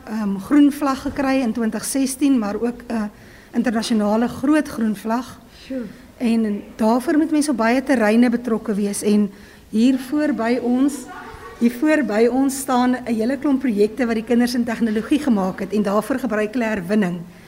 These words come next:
Speaker 1: En een van ons onderwysers, meneer Wikus Olivier, het verlede week robotkompetisie uit herwinning aangebied wat 'n groot sukses was. Die kinders het dit baie geniet.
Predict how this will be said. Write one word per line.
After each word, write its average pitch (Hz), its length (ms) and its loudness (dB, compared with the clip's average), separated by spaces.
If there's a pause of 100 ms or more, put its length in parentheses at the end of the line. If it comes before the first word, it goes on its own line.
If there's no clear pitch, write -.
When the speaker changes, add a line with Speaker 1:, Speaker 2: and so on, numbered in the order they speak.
(300)
Speaker 1:
En 240 300 4
een 247 120 4
van 285 120 0
ons 277 140 0
onderwysers, 240 720 -2
meneer 214 440 -2 (300)
Wikus 214 300 -2
Olivier, 240 560 2
het 196 280 -8
verlede 214 340 -2
week 214 240 -4 (840)
robotkompetisie 254 1000 0
uit 226 120 -2
herwinning 233 440 4
aangebied 202 460 0
wat 220 160 -4
'n 247 40 -2
groot 254 380 2
sukses 220 400 0
was. 196 160 -8
Die 202 100 -8
kinders 240 300 2
het 247 100 -2
dit 220 120 0
baie 214 260 0
geniet. 214 320 0